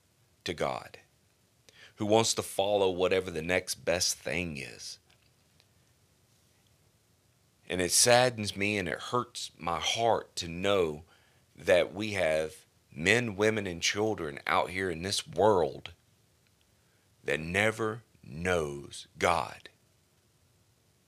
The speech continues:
And some of them refuse to know God. Others have not been shown God,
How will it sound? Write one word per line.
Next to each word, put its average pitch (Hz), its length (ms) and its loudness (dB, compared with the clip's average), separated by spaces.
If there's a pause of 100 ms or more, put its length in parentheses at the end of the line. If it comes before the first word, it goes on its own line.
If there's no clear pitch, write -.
(300)
And 85 140 -8
some 107 260 4
of 95 120 0
them 90 200 -4
refuse 85 640 -2
to 71 160 -12
know 67 240 -14
God. - 420 -18 (920)
Others 95 580 6 (840)
have 82 280 -2
not 98 280 4
been 92 200 -4
shown 110 520 2
God, 80 500 0